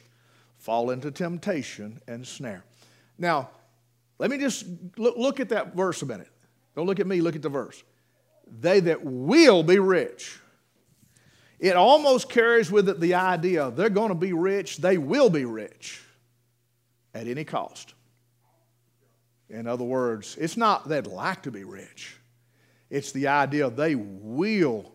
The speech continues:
be rich. It's gonna happen. Hook or crook, they're gonna be rich.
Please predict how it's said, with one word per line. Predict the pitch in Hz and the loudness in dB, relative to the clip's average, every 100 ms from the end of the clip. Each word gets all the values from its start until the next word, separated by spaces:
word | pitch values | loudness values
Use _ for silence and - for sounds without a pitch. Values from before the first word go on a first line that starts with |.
| - | -16
be | 110 117 87 80 _ _ - | -12 -10 -12 -16 _ _ -18
rich. | 101 82 - _ - - _ _ _ _ _ _ - | -16 -16 -20 _ -20 -20 _ _ _ _ _ _ 0
It's | 226 220 - | 0 0 -4
gonna | 131 123 131 | -6 -6 -8
happen. | 214 185 110 185 190 _ _ _ _ _ _ _ _ _ _ _ - | -8 -10 -12 -20 -20 _ _ _ _ _ _ _ _ _ _ _ 0
Hook | 190 233 202 | 4 4 2
or | |
crook, | - 262 240 175 - - | -4 0 2 2 -2 -16
they're | 123 180 180 160 | -2 2 4 2
gonna | 135 226 233 160 | 4 4 4 2
be | 143 160 | 0 0
rich. | 165 190 202 151 - - - - | 4 6 6 2 -6 -18 -18 -20